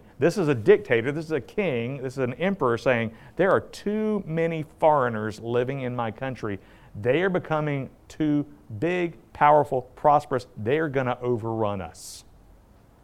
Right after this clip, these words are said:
And we've got to do something about that. Don't wanna kill 'em all. They're a good labor force, but let's knock out a generation. Or at least let's, let's just knock out this week's generation." And so he sent,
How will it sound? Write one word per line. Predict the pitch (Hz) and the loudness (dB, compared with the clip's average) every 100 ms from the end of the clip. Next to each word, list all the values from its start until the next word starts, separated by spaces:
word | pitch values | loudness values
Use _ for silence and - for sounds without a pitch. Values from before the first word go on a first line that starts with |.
| _ - - | _ -20 -10
And | 117 104 | -6 0
we've | 120 143 127 | 0 0 2
got | 127 120 | 0 0
to | |
do | 113 139 | -2 -4
something | - 113 101 | -2 -4 -2
about | 98 101 - | 0 0 2
that. | 110 123 - - - | 2 2 -4 -14 2
Don't | 135 160 | 4 4
wanna | 175 | 2
kill | - 170 156 | 0 2 2
'em | 147 | 4
all. | 151 180 | 2 0
They're | 190 120 104 | -2 -4 -4
a | |
good | 95 113 | -4 -2
labor | 117 135 165 | 0 0 -2
force, | 156 196 214 220 - - - - _ _ | -4 -2 -2 -4 -14 -20 -20 -20 _ _
but | 139 135 | -2 0
let's | 165 143 | 0 0
knock | 139 151 147 | 0 0 2
out | 143 127 | 2 2
a | |
generation. | 107 113 110 104 92 92 - - - _ _ _ _ - - | 0 0 0 0 -2 -4 -12 -16 -20 _ _ _ _ -20 -4
Or | 120 | 0
at | |
least | 123 123 | 0 -2
let's, | 120 98 | -6 -6
let's | 131 139 | -6 -6
just | 127 | -6
knock | 123 120 113 | -6 -6 -2
out | 131 110 104 | -2 -2 -2
this | 117 110 | -6 -4
week's | 110 95 - | -6 -8 -12
generation." | - 101 95 82 85 - - - _ _ _ _ _ _ _ _ _ | -10 -8 -8 -10 -14 -16 -20 -20 _ _ _ _ _ _ _ _ _
And | - 107 | -12 -4
so | 113 110 110 - - - _ | 0 0 -2 -10 -20 -20 _
he | - 110 | -10 -8
sent, | - 127 127 | -4 -4 -4